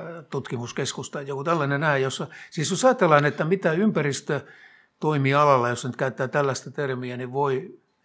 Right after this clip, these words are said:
voi uutta löytää edelleen, niin on kaikki, mikä liittyy jätteisiin, kierrätykseen, uusiokäyttöön, uusiin energiamuotoihin. Sehän on vielä ihan, sieltä on, siellä on paljon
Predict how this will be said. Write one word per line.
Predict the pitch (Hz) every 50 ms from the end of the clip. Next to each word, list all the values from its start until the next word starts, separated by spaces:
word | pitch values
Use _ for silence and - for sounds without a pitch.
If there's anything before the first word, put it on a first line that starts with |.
| 131 127
voi | 131 151 165 170 165 147 131 120 139 - - _ _ _ 165
uutta | 151 156 147 139 147 - - 131 127
löytää | 135 139 139 131 - - 131 127 139
edelleen, | 147 143 147 135 131 139 160 175 170 143 127 123
niin | 131 135 147
on | 165 175 147 123 -
kaikki, | - 220 247 202 - - - 156
mikä | 139 139 135 147 139 139
liittyy | 143 131 127 - - - 139 127 123 123 117 - - - - - - _ _ _ _ _ _ _ -
jätteisiin, | 127 131 151 165 160 165 - - - 151 135 127 123 120 120 117 - 131 120 120 120 120 113
kierrätykseen, | - 143 143 143 135 131 123 117 123 131 120 113 - - - 135 127 127 123 127
uusiokäyttöön, | 143 151 147 135 123 - 139 127 120 120 120 - 135 127 117 120 113 110 - _ _ - 123 123 120 120 120 117 113 110 - - - - _ -
uusiin | 143 143 143 127 110 131 123 127
energiamuotoihin. | 135 143 143 135 127 123 113 120 123 120 120 123 131 131 127 123 120 123 - 135 127 127 127 117 120 -
Sehän | - 170 180 220
on | 226 196 190
vielä | 220 233 208 165 151 170
ihan, | 196 196 214 175 165 156 139 135 131 127 -
sieltä | - 170 165 - 127
on, | 107 101 -
siellä | - - 175 147 117
on | 104 -
paljon | - 139 160 180 175 165 151 131 120